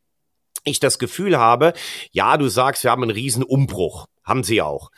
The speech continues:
Sie haben mit Sioane, finde ich, einen ganz guten, äh, Trainer. Sie haben zu Hause gegen Hoffenheim und gegen Stuttgart gewonnen. Immer mal wieder sind Ansätze da. Dann spielen sie wieder bodenlos schlecht wie zu Hause gegen Darmstadt, verlieren null zwei in Leipzig. Und alle sagen immer, ja,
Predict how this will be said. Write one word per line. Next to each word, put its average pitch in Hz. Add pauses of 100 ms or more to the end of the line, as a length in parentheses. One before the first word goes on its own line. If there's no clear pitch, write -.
(260)
Sie -
haben 113
mit 120
Sioane, 127
finde 139
ich, 117
einen 123
ganz 113
guten, 104
äh, 92 (760)
Trainer. 175
Sie 120
haben 113
zu 110
Hause 113
gegen 110
Hoffenheim 123
und 110
gegen 107
Stuttgart 185
gewonnen. 131
Immer 135
mal 123
wieder 117
sind 117
Ansätze 147
da. 123
Dann 104
spielen 110
sie 101
wieder 104
bodenlos 113
schlecht 127
wie 117
zu 113
Hause 113
gegen 101
Darmstadt, 131
verlieren 107
null 117
zwei 110
in 101
Leipzig. 123
Und 113
alle 123
sagen 107
immer, 113
ja, 92